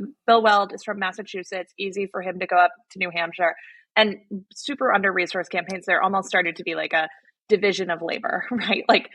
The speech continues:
you go keep the voices loud and cultivate people in New Hampshire, and we will focus on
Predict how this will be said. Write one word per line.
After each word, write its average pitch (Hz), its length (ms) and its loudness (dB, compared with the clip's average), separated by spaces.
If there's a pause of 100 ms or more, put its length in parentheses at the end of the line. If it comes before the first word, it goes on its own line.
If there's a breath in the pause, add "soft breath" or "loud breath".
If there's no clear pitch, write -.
(280 loud breath)
you 277 420 2
go 220 500 6 (300)
keep 220 340 -8
the 180 140 -6
voices 185 420 -4 (120)
loud 165 500 0
and 170 140 -10
cultivate 170 480 -6
people 165 300 -6
in 160 100 -8
New 170 180 -6
Hampshire, 160 320 -4
and 160 180 -4
we 180 160 -2
will 190 220 -2
focus 170 320 0
on 147 80 -6